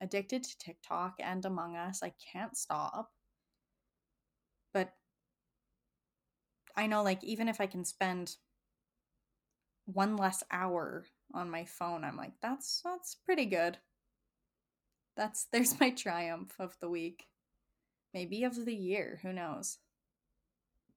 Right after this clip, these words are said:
But really, spend some time for yourself. Be a little selfish here and there, because you, you're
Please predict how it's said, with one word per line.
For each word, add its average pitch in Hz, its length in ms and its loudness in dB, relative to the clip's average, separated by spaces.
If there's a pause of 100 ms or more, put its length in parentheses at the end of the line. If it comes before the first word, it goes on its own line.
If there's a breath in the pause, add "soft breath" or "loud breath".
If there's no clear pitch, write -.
(640)
But 254 140 4
really, 208 420 6 (640)
spend 311 380 2
some 359 160 4
time 202 440 0
for 190 220 0
yourself. 185 800 0 (600)
Be 254 120 2
a 311 40 4
little 320 280 4
selfish 190 640 0
here 185 140 -4
and 185 140 -6
there, 185 380 -6 (520 soft breath)
because 196 640 2 (420)
you, 226 460 4
you're 254 260 6